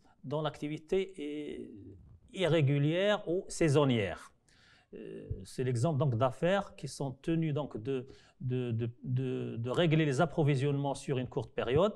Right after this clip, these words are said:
mais de, de, de, de, de supporter un certain dé-, un étalement du chiffre d'affaires sur l'année, ce qui crée donc un, un, une certaine asymétrie entre les encaissements et les décaissements,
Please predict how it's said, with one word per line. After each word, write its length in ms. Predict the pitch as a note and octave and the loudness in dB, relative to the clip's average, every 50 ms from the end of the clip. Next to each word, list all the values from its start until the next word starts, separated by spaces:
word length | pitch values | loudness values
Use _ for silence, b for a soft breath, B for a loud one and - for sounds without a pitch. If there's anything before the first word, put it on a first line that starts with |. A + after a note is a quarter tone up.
| - - | -2 -6
mais 360 | C3+ D3 F3 G3 B3 C4+ - B B B B B B - | -2 0 0 0 0 -2 -6 B B B B B B -10
de, 420 | D3+ C3+ A#2+ A#2+ D3 D#3 D#3 D3+ | -8 -4 -2 -2 0 0 0 0
de, 220 | C#3 C3 D#3+ D#3+ D3+ D#3 - | 0 4 4 2 2 2 -4
de, 260 | D3 C3+ C3 C3+ C3+ | -4 -4 -4 -2 -2
de, 380 | B2+ B2+ B2+ C3 B2+ B2 A#2+ C3+ - b b b b b | -4 -4 -4 -4 -6 -8 -10 -14 -18 b b b b b
de 120 | E3 C3 C#3+ | -4 -2 -2
supporter 600 | - - - G#3 G3 - F3+ - - - E3+ D3+ | -2 -2 -2 -2 2 2 0 2 2 0 0 0
un 100 | D3+ D3+ | 0 0
certain 340 | C#3 F#3 D#3+ - - E3 D3+ | 0 0 -2 0 0 0 0
dé-, 260 | C3+ A#2 B2+ G3 - - | 2 2 0 0 -2 -4
un 180 | D3+ D3 D#3 F#3 | -6 -2 0 0
étalement 680 | G3 - - F#3 E3+ E3 D#3 D3 D3 E3+ F#3 G#3 - - | 0 6 8 8 10 10 8 6 4 4 4 2 2 0
du 120 | C3 C3 C#3+ | -2 -2 -2
chiffre 240 | - - E3+ C#3+ C#3+ | 0 0 0 0 2
d'affaires 320 | C3 D3+ D3 - E3 C#3 | 2 2 2 2 0 -2
sur 200 | A#2 - D#3 C3+ | -2 -2 -2 0
l'année, 280 | B2+ C3+ C3+ C#3+ F3+ F#3+ | 2 2 0 0 -2 -4
ce 120 | - - | -6 -6
qui 100 | - D#3 | -8 -8
crée 240 | D3+ - - F3 D3+ | -8 -6 -4 -2 0
donc 220 | D#3 F3 F3 - | 0 -2 -2 -4
un, 240 | - D#3 E3 F#3 F#3 B B B B B | -4 -4 -4 -4 -6 B B B B B
un, 160 | D3 C#3+ C#3+ - | 4 4 -8 -6
une 120 | D#3 D3+ | -8 -6
certaine 360 | - - D#3 - - E3 D#3+ | -4 -6 -6 -4 -2 -2 0
asymétrie 560 | F#3 F3+ - - F3 E3 D#3+ C#3+ - D#3 E3 F3 | 0 -2 -2 -2 0 2 2 2 2 2 2 2
entre 240 | D#3+ D3 D3 - C#3 | 0 -2 -2 -2 -4
les 120 | B2 A#2 | -2 -2
encaissements 360 | F3+ D#3 - D#3+ D#3 - D3 | -4 -2 -2 -4 -4 -4 -6
et 40 | C#3+ | -4
les 60 | C3 | -4
décaissements, 500 | A#2+ C#3+ - C#3 B2+ - D3+ E3 F#3 G#3+ | -4 -4 -4 -6 -6 -4 -2 -2 -2 -2